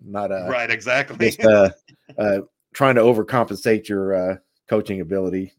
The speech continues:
Speaker 1: by, you know, pop referencing a movie that, uh,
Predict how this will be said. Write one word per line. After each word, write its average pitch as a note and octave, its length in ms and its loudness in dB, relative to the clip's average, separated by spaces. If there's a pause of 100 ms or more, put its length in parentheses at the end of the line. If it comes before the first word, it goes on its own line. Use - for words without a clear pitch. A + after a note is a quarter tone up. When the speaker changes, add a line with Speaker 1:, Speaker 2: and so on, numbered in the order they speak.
(100)
Speaker 1:
by, F#2 320 0 (160)
you G#2 80 -12
know, F2+ 180 -14 (560)
pop F#2 220 0
referencing F#2 480 -4
a - 20 -10
movie F#2+ 300 -2
that, F#2 220 -4 (600)
uh, E2+ 200 -8